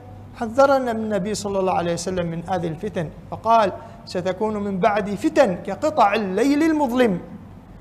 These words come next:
قيل: "وما المخلص منها يا رسول الله؟" أه؟ الصحابة يعتقدون أنها كان يعني ستكون يعني في، في زمنهم.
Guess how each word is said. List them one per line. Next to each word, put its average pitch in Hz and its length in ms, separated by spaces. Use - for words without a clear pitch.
قيل: 262 180
"وما 208 260
المخلص 240 500
منها 226 340
يا 208 140
رسول 202 340
الله؟" 185 380
أه؟ 269 200
الصحابة 277 680
يعتقدون 240 680
أنها 262 300
كان 269 360
يعني 226 200
ستكون 240 480
يعني 208 320
في، 220 180
في 220 180
زمنهم. 233 580